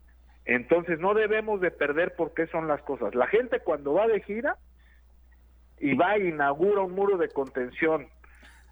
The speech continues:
pírrico que da risa en no sé cuántos millones, la gente en lugar de decirle, "Oiga, señor, esto vale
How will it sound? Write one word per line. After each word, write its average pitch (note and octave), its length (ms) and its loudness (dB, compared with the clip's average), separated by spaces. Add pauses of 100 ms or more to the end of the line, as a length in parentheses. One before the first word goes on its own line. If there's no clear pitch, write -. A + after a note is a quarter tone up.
(760)
pírrico E3+ 640 2
que A#2+ 120 -2
da D#3 180 2
risa D#3 440 0
en A#2+ 140 -8
no D#3+ 140 0
sé - 100 -4
cuántos E3+ 460 -4
millones, D3 540 -2 (180)
la D3+ 180 2
gente A#3 300 0
en G3+ 60 0
lugar G3+ 220 2
de G3 80 2
decirle, G3 260 0
"Oiga, A3+ 200 0
señor, G#3 300 0
esto A#3+ 280 0
vale A3+ 400 2